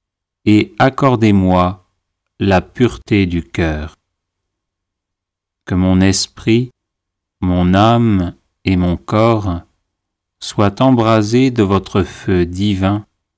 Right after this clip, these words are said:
afin que nul mal ne puisse me nuire, car là où est votre esprit,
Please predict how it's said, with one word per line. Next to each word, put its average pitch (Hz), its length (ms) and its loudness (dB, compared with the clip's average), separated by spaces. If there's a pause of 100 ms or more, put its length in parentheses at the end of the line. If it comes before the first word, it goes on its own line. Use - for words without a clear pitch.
(880)
afin 110 400 0
que 107 140 -2
nul 120 400 2
mal 117 760 -4
ne 123 200 0
puisse - 540 -4
me 92 140 0
nuire, 92 760 -2 (1040)
car 95 380 0
là 110 320 2
où 113 180 6
est 117 140 0
votre 107 340 -4
esprit, 101 640 -4